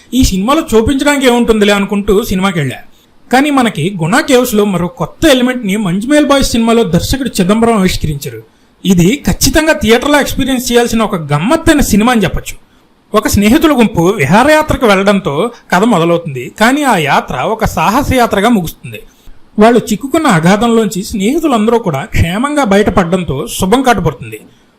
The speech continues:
ఒక యథార్థ సంఘటన ఆధారంగా తెరకెక్కిన సినిమా ఇది.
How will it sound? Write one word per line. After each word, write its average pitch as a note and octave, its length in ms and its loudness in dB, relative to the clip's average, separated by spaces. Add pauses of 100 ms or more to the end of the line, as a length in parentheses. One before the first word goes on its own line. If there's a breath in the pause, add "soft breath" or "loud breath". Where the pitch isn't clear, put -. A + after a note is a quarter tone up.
(120)
ఒక G#3 140 -2
యథార్థ E3+ 540 0
సంఘటన G#3+ 560 0
ఆధారంగా G#3 460 2
తెరకెక్కిన G3 440 -2
సినిమా D#3 300 -6
ఇది. B2+ 160 -10